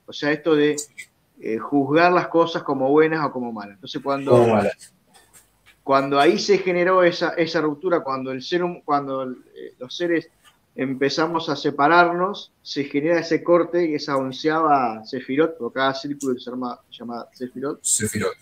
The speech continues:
Speaker 1: que es, que aparece a veces, o sea, en el árbol, en el árbol original no debería aparecer, eh, porque, porque no, originalmente no exi-, no, no estaba, pero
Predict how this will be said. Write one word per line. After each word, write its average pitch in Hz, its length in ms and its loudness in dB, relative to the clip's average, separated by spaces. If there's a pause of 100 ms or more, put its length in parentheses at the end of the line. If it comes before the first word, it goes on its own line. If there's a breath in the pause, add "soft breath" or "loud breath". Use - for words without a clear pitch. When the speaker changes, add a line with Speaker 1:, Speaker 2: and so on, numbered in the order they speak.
(100)
Speaker 1:
que 139 120 4
es, 143 140 0
que - 160 -8
aparece 151 540 2
a 147 80 6
veces, 151 600 2 (400)
o - 40 -20
sea, 160 100 -8
en 139 60 -8
el 135 160 2
árbol, 175 400 6
en 147 100 0
el 147 120 2
árbol 180 220 4
original 170 720 0 (100)
no 147 180 2
debería 156 380 8
aparecer, 160 680 0 (500)
eh, - 180 -8
porque, 120 460 -6 (220)
porque 113 200 -8
no, 120 160 -4
originalmente 143 540 -2
no 135 80 -2
exi-, - 280 -8
no, 131 240 -6
no 127 80 -8
estaba, 120 420 -2
pero 117 560 -6